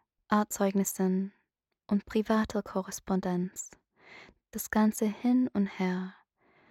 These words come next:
Sie waren Teil ihres Kampfes in der Nachkriegszeit, in der sie sich gegen die Nazis und die Nachwehen des Krieges wehrte. Ich habe das alles sorgfältig digitalisiert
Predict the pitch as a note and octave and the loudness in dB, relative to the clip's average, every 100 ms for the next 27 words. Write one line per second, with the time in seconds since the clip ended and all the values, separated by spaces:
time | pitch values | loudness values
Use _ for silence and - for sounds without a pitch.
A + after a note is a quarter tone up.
0 | _ _ - A3+ G#3+ G#3+ G#3 - - G3+ | _ _ -14 -2 2 4 2 0 -2 0
1 | G#3 A#3 - G3 G3+ - - G3+ G3+ - | -2 -4 -6 -6 -6 -6 0 2 0 -2
2 | F#3 - - - - - G3+ G3+ G3 F#3+ | -6 -6 -10 -14 -20 -2 4 6 6 4
3 | G3 - - F#3 - - - - F3 F3+ | 0 -6 -6 -6 -6 -8 -6 -4 -4 -6
4 | - - _ _ _ _ _ _ _ - | -12 -20 _ _ _ _ _ _ _ 0
5 | G#3 G#3 G#3+ G#3+ A3 G3+ G#3 - - A3 | 4 6 4 2 0 -2 -4 -2 4 4
6 | A3 G#3+ G3 G3 G3 - - F#3+ G3+ - | 6 6 6 6 4 0 -6 -4 -6 -8
7 | _ G#3 G3+ G3+ G#3 - G3+ F#3+ F#3 F#3 | _ 4 6 6 4 2 2 4 4 2
8 | F#3+ - - G3+ F#3 F#3+ - F#3 F3+ F3+ | -2 -6 -4 -4 -2 -4 -4 -2 -2 -6
9 | - F#3 - _ _ _ _ _ - - | -8 -8 -8 _ _ _ _ _ -20 -20
10 | - - - _ A3 - A3+ A3 A3+ G#3+ | -20 -20 -20 _ -16 -6 -4 -2 -4 -6
11 | - G#3 G#3 - - A3+ A#3+ - - G#3 | -4 -2 -2 -2 -2 0 -2 -4 -6 -4
12 | G#3 A#3+ - G3+ A3 - G3 G3 - F#3+ | -4 -8 -8 -8 -8 -6 -4 -4 -2 -2
13 | F#3+ _ _ | -4 _ _